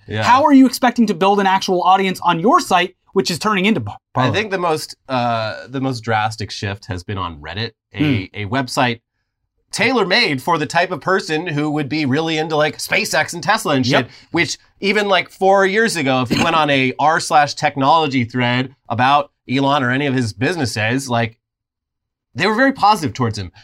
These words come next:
Speaker 1: And today,
Speaker 2: And defensive
Speaker 1: that
Speaker 2: of his haters.
Speaker 1: and that has
Speaker 2: Or,
Speaker 1: completely
Speaker 2: yeah.
Speaker 1: fucking evaporated.
Speaker 2: Yeah, it has. It is, it is slowly turning into the Kanye West subreddit, and it, and, and the world's
Speaker 1: Yeah.
Speaker 2: better for it.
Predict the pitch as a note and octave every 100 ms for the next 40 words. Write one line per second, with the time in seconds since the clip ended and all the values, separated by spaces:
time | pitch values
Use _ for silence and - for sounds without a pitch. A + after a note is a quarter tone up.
0 | _ - D#3 D#3 - _ _ - F#3 G#3
1 | A3+ D#3+ G#3 A3+ B3+ C4+ B3+ A#3+ A#3 A3+
2 | F3 G#2 D3+ F3+ A3 G#3+ A3+ - A3+ F3+
3 | E3 D#3+ C4 B3+ A#3 D3+ G3+ G3 F3 C#3+
4 | D3+ C#3 A2 F2+ C#2+ _ _ _ _ _
5 | _ _ F3 D4+ A#3 - E3 F#3+ G3 D3+
6 | B2+ F#3+ G3+ D3 - _ _ _ _ _
7 | G4+ F#3+ G3 F#3+ - - A3+ B3 A#3 A3+
8 | G#3+ G3+ F#3 E3+ F#3 F3+ D#3+ E3 - E3
9 | C#3+ D#3 F3+ F#3+ G3+ C4+ F#3+ G3 G3+ G#3+
10 | G#3 F#3+ B3 B3 F3+ B3 - D4 D3+